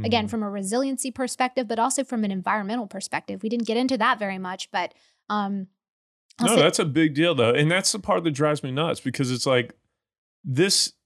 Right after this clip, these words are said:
Speaker 2: this Bitcoin mining, look at the, uh,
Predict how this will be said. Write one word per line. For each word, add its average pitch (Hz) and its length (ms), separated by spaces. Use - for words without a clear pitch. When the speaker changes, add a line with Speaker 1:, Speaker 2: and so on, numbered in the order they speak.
Speaker 2:
this 160 580
Bitcoin 202 520
mining, 196 300
look 202 200
at 233 80
the, 156 340
uh, 127 600